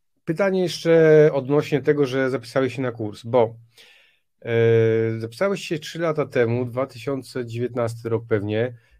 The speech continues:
E, od mniej więcej siedemnastego roku było, było i do tej pory strasznie dużo hejtu na mój temat,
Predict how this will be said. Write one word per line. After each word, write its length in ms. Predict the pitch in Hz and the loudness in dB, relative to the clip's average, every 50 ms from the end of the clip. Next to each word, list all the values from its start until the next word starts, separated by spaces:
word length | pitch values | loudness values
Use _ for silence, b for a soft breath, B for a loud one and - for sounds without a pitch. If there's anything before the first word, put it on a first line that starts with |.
| _ - | _ -8
E, 240 | 110 110 110 120 117 117 | -4 -4 -4 -4 -2 0
od 300 | 147 175 185 185 - - | 0 0 0 0 -4 -6
mniej 120 | 151 139 | -6 -2
więcej 260 | 135 156 160 147 147 | -2 -2 -2 -4 -6
siedemnastego 580 | 151 - 131 120 123 123 117 - 151 147 135 123 | -8 -6 -6 -4 -4 -4 -2 -2 -4 -2 0 0
roku 260 | 127 143 143 - 123 | 2 0 0 -2 -4
było, 340 | 120 120 120 120 117 117 117 | -2 0 0 0 0 0 -2
było 420 | 110 104 123 156 165 156 139 120 | -2 0 2 4 4 4 4 4
i 40 | 113 | 2
do 100 | 117 113 | 0 -4
tej 120 | 113 120 | -4 -4
pory 240 | 117 127 135 127 123 | -4 -4 -2 -2 -2
strasznie 360 | 113 117 - 127 113 - 123 | -2 -4 -8 -12 -10 -10 -8
dużo 280 | 117 117 113 117 117 113 | -6 -4 0 2 2 4
hejtu 340 | 117 147 156 151 151 127 127 | 6 4 4 4 2 -2 -6
na 120 | 127 127 | -4 -4
mój 160 | 127 127 123 | -4 -4 -4
temat, 400 | 117 - 131 127 123 120 120 117 | -2 -2 0 0 2 2 2 0